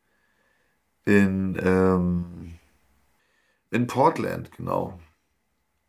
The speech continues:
In Portland hat die Tochter von sehr guten alten Freunden von meinen Eltern hat so eine kleine Mini-Farm aufgekauft.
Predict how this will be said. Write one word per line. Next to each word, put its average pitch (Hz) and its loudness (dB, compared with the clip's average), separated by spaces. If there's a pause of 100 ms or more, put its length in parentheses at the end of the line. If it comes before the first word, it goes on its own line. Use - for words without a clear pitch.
(880)
In 87 -4
Portland 113 0
hat 107 -10
die 95 -4
Tochter 107 0
von 90 -6
sehr 107 -2
guten 104 -8
alten 98 -2
Freunden 101 0
von 98 -4
meinen 95 -2
Eltern 104 0
hat 92 -6
so - -6
eine 95 0
kleine 98 0
Mini-Farm 95 0
aufgekauft. - -8